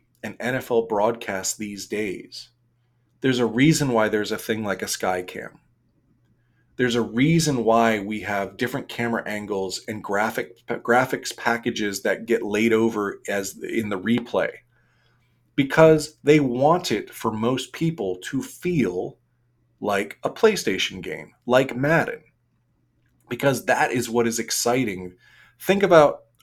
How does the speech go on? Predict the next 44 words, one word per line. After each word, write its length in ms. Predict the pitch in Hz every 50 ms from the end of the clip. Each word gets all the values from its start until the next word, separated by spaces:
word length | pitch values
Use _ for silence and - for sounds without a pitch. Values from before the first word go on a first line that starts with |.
| _ -
all, 400 | 123 131 135 139 135 135 131 -
and 140 | 120 117 113
I, 220 | 110 110 107 107
I 40 | 110
say 200 | - - 127 120
this 160 | 117 117 117 -
to 80 | 110
everyone, 440 | 107 120 120 120 113 113 117 110 101
but 180 | 98 95 92 -
I'll 80 | 92
say 200 | 92 - 113 104
it 80 | 104 -
more 180 | 98 101 101
specifically 400 | 95 - - 113 98 107 104 104
to 80 | 90 -
Steve, 260 | - - - 156 147
you 80 | 135 117
know, 60 | 113
think 160 | 117 170 185
of 80 | 180 160
all 260 | - - 127 135 139
our 100 | 139 123
students 460 | - - - 123 113 113 107 98 -
who 100 | - 107
tell 280 | - - - 107 104 104
us 240 | 101 98 - - - - _ -
they 180 | 101 104 104
didn't 240 | 104 117 120 123 120
do 160 | 120 117 120
their 220 | 117 110 104 98 92
homework 560 | - - 120 117 113 104 98 92 90 - -
or 200 | 98 101 101 98
they 180 | 98 104 98 95
didn't 360 | 95 120 117 113 120 117 -
get 140 | - 113 107
enough 200 | 107 104 98 -
sleep 440 | - - - 123 120 113 117 - _ - - - - _ _
'cause 140 | - 117 110
all 240 | - - 113 120 127
they 160 | 127 123 117
do 200 | 113 117 117 113
is 120 | 107 101
play 200 | - - 107 101
fifa, 600 | 95 - - - 117 113 117 - 98 90 90 87